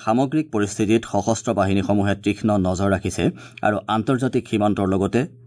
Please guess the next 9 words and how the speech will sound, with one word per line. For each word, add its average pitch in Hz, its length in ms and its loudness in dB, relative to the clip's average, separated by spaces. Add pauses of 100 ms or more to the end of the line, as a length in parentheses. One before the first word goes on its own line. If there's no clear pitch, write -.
(120)
নিয়ন্ত্ৰণ 123 480 2
ৰেখাত 101 280 -2
হোৱা 101 220 2
যিকোনো 110 460 0
কূটাঘাতমূলক 104 720 0
ঘটনাৰ 95 440 0 (440)
শক্তিশালী 135 480 2
প্ৰত্যুত্তৰ 110 600 0
দিবলৈ 98 340 2